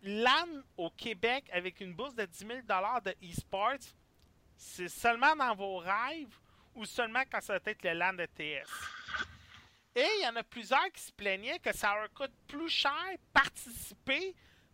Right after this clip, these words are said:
que de gagner. Je connais du monde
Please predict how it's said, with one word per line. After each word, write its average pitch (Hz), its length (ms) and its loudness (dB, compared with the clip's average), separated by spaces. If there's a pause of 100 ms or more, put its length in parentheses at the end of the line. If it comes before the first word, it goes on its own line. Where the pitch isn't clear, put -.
que 277 200 8
de 185 160 -16
gagner. 196 680 4 (1800)
Je - 160 2
connais 339 400 0
du 202 200 -12
monde 151 340 0